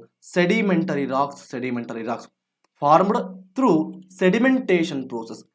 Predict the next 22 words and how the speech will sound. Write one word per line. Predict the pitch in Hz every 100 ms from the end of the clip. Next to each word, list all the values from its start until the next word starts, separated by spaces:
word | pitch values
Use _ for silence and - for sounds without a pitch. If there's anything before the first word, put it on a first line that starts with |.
| _ _
ಶಿಥಿಲೀಕರಣ | - - 247 277 262 208
ಪ್ರಕ್ರಿಯೆ | 190 175 - 156
ಮೂಲಕ | 147 127 127 185 123 95 139
ರೂಪುಗೊಂಡಿರುವಂತಹದ್ದು. | 175 180 143 131 127 120 113 110 110 104 160 - - _ -
ಮುಖ್ಯವಾಗಿ | 110 127 117 113 196 190 - - _ _ _ _ _ _ _
ಯಾವ | - 139 165 220
ರೀತಿಯಾಗಿ | 233 220 185 208 196 240
ಸಣ್ಣ | 180 165 185
ಸಣ್ಣ | 185 170
ಚ-, | - -
ಶಿಲಾಚೂರುಗಳು | 151 147 202 208 180 160 180 185 127 - - -
ಒಂದು | 165 214 190
ಕಡೆ | 185 151
ಬಂದು | 135 135 156 120 - -
ಒಂದು | 156 156
ಕಲ್ಲು | 185 196 226
ಅಥವಾ | 151 175
ಒಂದು | 160 143 135
ರಾಕ್ | 143 196 208 185
ಶಿಲೆ | 160 170
ಫಾರ್ಮೇಷನ್ | 151 143 139 139
ಆಗುತ್ತೆ, | 123 127 151